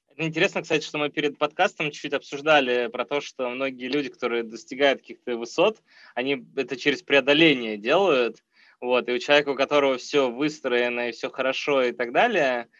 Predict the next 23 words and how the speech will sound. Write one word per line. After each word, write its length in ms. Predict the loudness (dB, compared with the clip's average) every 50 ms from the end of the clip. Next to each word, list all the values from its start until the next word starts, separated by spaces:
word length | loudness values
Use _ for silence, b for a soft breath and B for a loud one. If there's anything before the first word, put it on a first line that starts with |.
| b b b b b b -10
э, 400 | -6 -4 -2 0 0 0 0 0 0
у 40 | 0
него 180 | 2 2 2 2
как 140 | 2 0 0
бы 80 | -2 -6
не, 140 | -6 -6
не 180 | -8 -8 -8 -8
получается. 640 | -4 -6 -6 0 4 4 4 4 2 -2 -4 -4
Вот, 100 | -4 -2
например, 380 | -2 -4 -4 -2 -2 -2 -2 -2
мы 240 | -2 -2 -2 -4 -6 b b b b b -8
рассуждали 600 | -6 -6 -6 -6 -8 -10 -2 2 4 4 6 4
о 80 | 2 2
том, 200 | 2 0 -2 -2
что 160 | -4 -6 -8
на 40 | -4
самом 260 | -2 -2 -2 0 -2
деле 160 | -2 -2 -2
многие 320 | -2 -2 -4 -4 -4 -6 -8
спикеры, 500 | -8 -8 -8 -8 -8 0 0 2 2 4
они 240 | 2 2 0 -4
такие 320 | -6 -6 -6 -4 -4 -4 -4
внутри 540 | -4 -8 -6 -6 -4 -2 0 -2 -2 -4